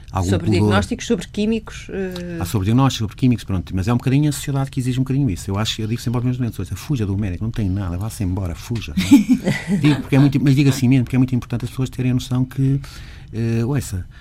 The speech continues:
Speaker 1: nós vamos sempre tentar, é assim que nós estamos formatados, eh, pedir mais um exame, mais isto e mais aquilo, depois houve ali uma coisinha pequenina,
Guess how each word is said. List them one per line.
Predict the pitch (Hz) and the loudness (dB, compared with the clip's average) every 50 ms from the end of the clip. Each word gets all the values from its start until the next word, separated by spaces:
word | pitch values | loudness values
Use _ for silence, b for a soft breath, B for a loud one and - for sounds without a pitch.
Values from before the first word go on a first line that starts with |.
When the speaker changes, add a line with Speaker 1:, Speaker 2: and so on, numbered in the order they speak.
| B B B B | B B B B
Speaker 1:
nós | 98 110 127 131 120 | 2 4 4 4 6
vamos | 139 135 135 - | 4 4 4 4
sempre | - 135 131 131 | 2 2 2 2
tentar, | - 139 131 127 - 123 120 120 120 | 2 0 0 2 0 0 0 0 -2
é | 117 110 - - - 101 113 | -2 -4 -6 -8 -4 -4 -4
assim | 110 - 123 127 | -2 0 2 2
que | |
nós | 120 117 - | 2 2 2
estamos | 120 117 - | 0 0 0
formatados, | - - 107 110 113 - 131 113 92 - - - - - | 0 -2 -2 -2 -2 -2 -4 -4 -4 -6 -8 -10 -8 -6
eh, | 95 92 92 85 | -4 -4 -6 -6
pedir | - - 104 95 | -4 -4 -2 -2
mais | 98 98 95 95 | 0 -2 -2 -2
um | 95 90 | -4 -4
exame, | 87 87 113 120 120 123 110 95 | -4 -2 -2 0 0 2 0 0
mais | 95 90 87 - | -2 -4 -4 -6
isto | 117 - - 92 | -8 -8 -4 -4
e | |
mais | 98 98 87 | -2 -2 -2
aquilo, | 90 - - 123 | -4 -4 -6 -6
depois | 127 - 117 117 | -4 -4 -4 -2
houve | 110 107 | -2 -2
ali | 117 | -2
uma | 113 113 | -2 -2
coisinha | 117 - 110 120 120 107 | -2 -2 -2 -2 -2 -2
pequenina, | - - - 107 120 131 127 123 | -4 -4 -4 0 0 2 2 0